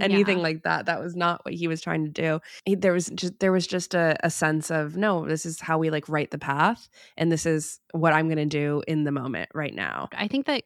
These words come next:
Speaker 2: Qui-Gon sees what Dooku sees. He, he understands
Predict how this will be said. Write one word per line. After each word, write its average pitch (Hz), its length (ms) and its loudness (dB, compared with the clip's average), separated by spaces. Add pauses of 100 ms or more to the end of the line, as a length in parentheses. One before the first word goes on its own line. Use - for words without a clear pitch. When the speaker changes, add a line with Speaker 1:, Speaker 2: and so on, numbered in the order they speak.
(160)
Speaker 2:
Qui-Gon 190 680 2 (460)
sees 196 500 -4
what 180 300 0 (180)
Dooku 190 480 -2
sees. - 500 -6 (600)
He, 208 480 0 (100)
he 220 100 0
understands 185 1080 0